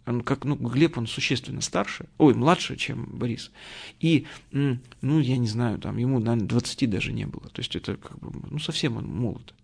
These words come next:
А может быть, больше. Ну, слушайте, ладно, тут, тут это уже подробности не важны, потому что он младше, чем Борис. И важно то,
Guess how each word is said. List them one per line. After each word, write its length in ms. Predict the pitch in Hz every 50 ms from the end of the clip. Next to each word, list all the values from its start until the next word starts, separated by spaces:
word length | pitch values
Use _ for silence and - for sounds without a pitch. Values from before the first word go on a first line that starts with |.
| _ _
А 100 | - -
может 220 | 151 196 233 190 143
быть, 220 | 139 127 - - -
больше. 500 | - 127 131 139 147 139 120 - - 110
Ну, 220 | 117 170 190 - - - - -
слушайте, 380 | - - 143 - - - 113
ладно, 320 | 117 123 113 - - - 69
тут, 240 | - 139 131 -
тут 180 | - - 143 -
это 180 | - 147 - 151
уже 120 | 139 131
подробности 640 | 139 139 151 151 165 180 170 139 131 120 - - -
не 140 | 120 120 127
важны, 320 | 131 143 143 147 139 113
потому 240 | - - 113 101 101
что 160 | - - -
он 80 | 131 127
младше, 460 | 120 110 120 123 - - - - - - - _ _ _ _
чем 300 | - - - - - 90
Борис. 380 | 92 117 151 220 277 - - - - - - - - - - - _ _ -
И 100 | 123 113 - - - - - -
важно 460 | - 113 113 139 156 151 123 113 113 120
то, 400 | - - 208 247 247 160 -